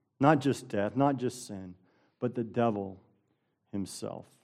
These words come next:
Last point. Jesus not only is the last Adam and the defeater of our foe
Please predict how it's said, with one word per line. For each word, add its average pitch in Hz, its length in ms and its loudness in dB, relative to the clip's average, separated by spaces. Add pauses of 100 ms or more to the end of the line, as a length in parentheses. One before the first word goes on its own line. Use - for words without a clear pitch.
(3000)
Last 117 260 4
point. 95 300 -8 (1400)
Jesus 170 340 4
not 170 200 10
only 156 240 10
is 143 140 8
the 147 80 4
last 135 420 6
Adam 117 400 4
and 117 140 -2
the 117 60 0
defeater 123 500 2
of 113 100 2
our 117 120 2
foe 98 340 -14